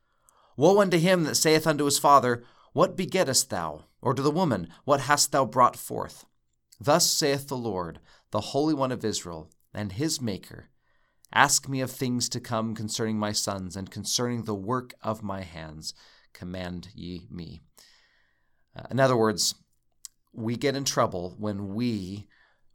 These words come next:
argue with, when we strive with our Maker, when we try and form God in our own image rather than letting God form us in his.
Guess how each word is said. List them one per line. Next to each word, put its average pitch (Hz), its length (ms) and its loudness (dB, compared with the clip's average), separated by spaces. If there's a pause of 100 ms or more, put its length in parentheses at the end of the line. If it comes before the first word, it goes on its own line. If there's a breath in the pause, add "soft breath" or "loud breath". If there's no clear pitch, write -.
(140)
argue 101 480 -2
with, 98 420 -6
when 101 140 -8
we 107 100 -4
strive 117 640 2
with 101 260 -4
our 98 160 -2
Maker, 90 360 -8
when 90 180 -10
we 110 140 -4
try 107 340 0
and 95 320 -8
form 107 580 0 (140)
God 87 420 -2
in 95 160 -8
our 95 300 -2
own 95 160 -6
image 85 400 -10
rather 95 300 -4
than 90 160 -10
letting 87 280 -12
God 82 280 -10
form 85 360 -10
us - 280 -6
in 76 180 -18
his. - 340 -10